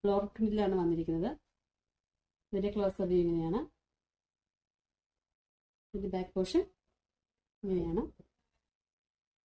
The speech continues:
ഇതിന്റെ എല്ലാ സൈസ് വന്നിരിക്കുന്നത് മീഡിയം, ലാർജ്, എക്സ് എൽ, ഡബിൾ എക്സ് എൽ വരെയാണ്. ഇതിന്റെ റേറ്റ് വന്നിരിക്കുന്നത്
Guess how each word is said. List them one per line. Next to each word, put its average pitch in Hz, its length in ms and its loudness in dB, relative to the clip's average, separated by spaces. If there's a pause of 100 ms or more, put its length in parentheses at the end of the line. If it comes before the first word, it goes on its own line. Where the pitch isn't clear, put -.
(120)
ഇതിന്റെ 214 240 6
എല്ലാ 226 220 6
സൈസ് 202 320 0
വന്നിരിക്കുന്നത് 185 600 4 (120)
മീഡിയം, 185 340 8
ലാർജ്, 170 380 0
എക്സ് 202 320 -4
എൽ, 226 160 0
ഡബിൾ 196 140 2
എക്സ് 180 220 0
എൽ 170 40 0
വരെയാണ്. 160 340 -2 (760)
ഇതിന്റെ 196 200 2
റേറ്റ് 190 280 6
വന്നിരിക്കുന്നത് 208 580 4